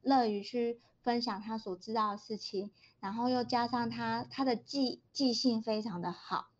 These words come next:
所以那时候在跟阿公在聊天的时候，因为那时候是因为，呃，研究所跟计划的关系，所以会去找老人家去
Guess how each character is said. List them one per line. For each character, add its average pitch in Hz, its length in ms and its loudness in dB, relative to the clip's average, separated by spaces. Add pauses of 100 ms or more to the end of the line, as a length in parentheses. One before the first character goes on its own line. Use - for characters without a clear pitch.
(580)
所 285 140 -2
以 277 120 4
那 302 200 4
时 302 120 -4
候 277 160 2
在 277 180 0
跟 254 240 0
阿 202 180 -4
公 220 600 -2
在 226 160 0
聊 208 180 -2
天 208 160 -6
的 196 60 -8
时 - 80 -10
候， - 100 -12
因 285 100 0
为 302 60 4
那 311 160 2
时 294 100 -4
候 269 140 2
是 269 140 -6
因 262 180 2
为， 254 180 2 (520)
呃， 214 200 0
研 214 240 2
究 277 200 2
所 208 260 -4
跟 226 240 0
计 240 240 -2
划 233 200 0
的 202 60 -2
关 202 280 -2
系， 220 220 -4
所 240 140 -8
以 214 100 -4
会 226 220 -4
去 233 220 -6
找 190 220 -6
老 185 160 -2
人 208 180 -8
家 214 220 -4
去 233 260 0